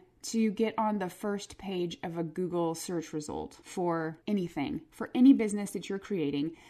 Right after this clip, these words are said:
How long do you think it would take to get some organic search, because no ads, right? Organic search results for your place to show up on page one. So if someone was searching, let's use the short-term rental market, like vacation home in Huntington Beach,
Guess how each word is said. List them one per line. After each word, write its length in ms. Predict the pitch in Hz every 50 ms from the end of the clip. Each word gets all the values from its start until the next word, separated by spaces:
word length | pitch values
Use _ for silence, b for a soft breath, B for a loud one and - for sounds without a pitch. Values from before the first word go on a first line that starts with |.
| B B B B
How 560 | - 247 247 254 277 311 311 320 302 294 - - -
long 380 | - 220 220 214 208 208 208
do 80 | 190 202
you 60 | 208
think 200 | - - 208 196
it 80 | 214 -
would 120 | 247 226
take 260 | - 202 185 185 -
to 100 | - 240
get 280 | 208 202 165 156 151 -
some 220 | - - 202 190 - -
organic 520 | 185 190 214 208 226 220 226 262 277 269
search, 440 | - - 233 214 226 - - - -
because 320 | 214 202 - 185 180 175 175 - - - -
no 260 | 202 196 190 226 262
ads, 360 | 269 220 170 160 180 - -
right? 300 | 170 165 170 190 208 - - _ _ -
Organic 360 | 208 226 233 240 269 277 277 277
search 240 | - 302 285 277
results 460 | 262 226 220 202 196 - - - - - _ _ _ -
for 120 | - 226
your 140 | 220 202 233
place 280 | 226 233 254 254 240 -
to 80 | 247
show 240 | 226 - 226 208 208
up 220 | 196 185 185 - -
on 180 | 190 190 175 -
page 380 | - 180 185 180 165 - -
one. 380 | 175 180 180 170 151 147 147 143
So 160 | - - 214
if 100 | 208 202
someone 420 | - - 269 254 262 285 277 269 254
was 120 | 240 233
searching, 680 | - - 214 208 202 - - 208 202 196 196 196 196 - -
let's 240 | - 190 180 - -
use 340 | 277 359 370 320 269 277 - _ _ _ _ _ _ _ -
the 280 | 185 180 175 170 185 165
short-term 360 | - - 180 175 - 175 170
rental 200 | 165 165 160 165
market, 320 | 156 147 147 - 156 - - b b b
like 240 | 202 196 196 - 202
vacation 600 | 196 190 220 240 226 - 240 247 - - 247 202
home 340 | - 220 220 220 220 220
in 80 | 208 196
Huntington 540 | 180 - 214 233 233 220 202 - 208 202 180
Beach, 380 | - 180 156 139 - - -